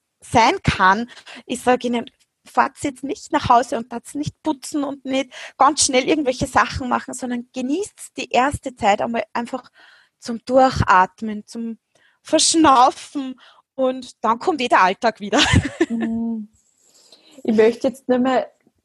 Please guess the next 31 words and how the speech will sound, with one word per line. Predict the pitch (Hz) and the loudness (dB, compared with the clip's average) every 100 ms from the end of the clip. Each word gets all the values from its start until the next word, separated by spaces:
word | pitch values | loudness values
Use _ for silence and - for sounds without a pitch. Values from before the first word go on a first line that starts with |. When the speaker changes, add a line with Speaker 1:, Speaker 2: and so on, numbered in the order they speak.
| _ | _
Speaker 2:
herausstreichen, | - 240 208 220 - - 175 202 233 226 | -4 0 4 2 0 -4 -2 0 -2 -2
du | |
hast | 233 | -2
das | - 233 | -4 -10
so | 226 | -6
schön | - 220 220 | -4 -4 -4
gesagt, | 240 214 214 _ | -2 -2 -4 _
so, | 233 226 - _ _ _ _ _ _ _ _ _ _ _ _ | -2 -2 -6 _ _ _ _ _ _ _ _ _ _ _ _
das | 240 240 | -4 -2
ist | 240 - | -4 -4
das | 233 | -8
Thema | - 208 240 269 | -2 0 2 4
der | 240 | 2
Familie, | 240 226 240 302 302 202 | 2 0 2 4 4 4
aber | 196 196 _ - | 0 -4 _ -10
du | 294 | -2
hast | 339 - | -2 -2
das | 226 - | -8 -6
Kind | - 294 285 | 0 2 2
und | 214 208 | 0 -2
das | 208 | -8
Kind | - 294 294 | -4 0 2
ist | 240 240 | 0 -2
dir | 226 202 | -2 0
wichtig, | 220 - 214 | -2 -6 -8
das | - 202 - | -6 -8 -10
jetzt | 196 214 254 - - - | 0 2 2 -2 -12 -4
gerade | 202 196 202 | 2 4 2
bei | - 208 | 0 -2
dir | 214 220 202 | 0 0 2
ist. | 196 - - | 0 -4 -20